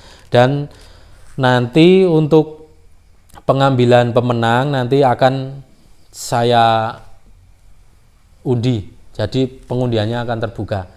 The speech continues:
Nanti biar teman-teman semua melihat kalau ini benar-benar natural, benar-benar saya transparan. Ya, cukup itu aja yang bisa saya sampaikan dan apa yang,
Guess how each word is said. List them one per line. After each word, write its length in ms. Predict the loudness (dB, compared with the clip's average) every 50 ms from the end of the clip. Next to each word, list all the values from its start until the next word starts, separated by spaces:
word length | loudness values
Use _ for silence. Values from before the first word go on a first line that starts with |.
| -20 _ -20 -16
Nanti 380 | -12 -8 -6 -6 -2 -2 -2 2
biar 240 | 4 4 4 4 2
teman-teman 400 | -2 -2 0 0 0 0 0 -2
semua 240 | -2 -2 0 0 0
melihat 460 | 0 0 0 0 0 0 -2 -2 -6 -14 -14 -16 -16 -14 -6
kalau 280 | -2 0 2 2 2 2
ini 160 | 2 0 -2
benar-benar 640 | -4 -6 -8 -4 -2 0 0 0 0 0 0 0 0
natural, 640 | 2 0 0 0 0 2 4 6 6 6 4 2 -2
benar-benar 560 | -2 -2 -2 0 0 0 0 0 0 0 -4 -8 -12 -18 -20 -20 -20 -18 -8
saya 240 | -2 2 2 2 4
transparan. 680 | 4 2 0 0 -4 -4 -4 -4 -2 -2 -2 -4 -4 -10 -14 -20 -20 -20 -20 -20 -20 -20 -20 -10 0
Ya, 320 | 4 6 6 6 4 0 -6 -10 -12 -14 -14 -14 -16 -18 -18 -18 -18 -18 -20 -18 -8
cukup 600 | -4 -4 -4 -2 0 2 2 2 0 -2 -14 -8 -6
itu 240 | -4 -2 0 2 2
aja 560 | 2 0 0 2 2 2 4 2 0 -4 -6 -10 -6 0
yang 220 | 0 0 0 0 -2
bisa 240 | -2 0 0 -2 0
saya 400 | 0 -2 -2 0 0 0 -2 -2
sampaikan 640 | -4 -4 -6 -4 -4 -4 -4 -2 0 0 0 0 -2
dan 240 | -2 -2 -4 -4 -8 -10 -16 -20 -16
apa 320 | -8 -8 -4 0 2 4 4
yang, 120 | 2 0